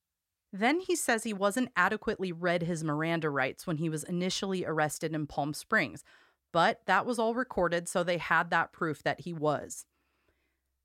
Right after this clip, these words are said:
By January, he was found guilty and got to learn of his fate. In the penalty phase of the trial, the jury was told that Brown suffered from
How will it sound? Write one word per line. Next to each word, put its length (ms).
By 160
January, 640
he 140
was 180
found 340
guilty 480
and 140
got 260
to 120
learn 340
of 160
his 240
fate. 320
In 200
the 80
penalty 420
phase 320
of 140
the 80
trial, 500
the 140
jury 340
was 180
told 300
that 180
Brown 360
suffered 420
from 180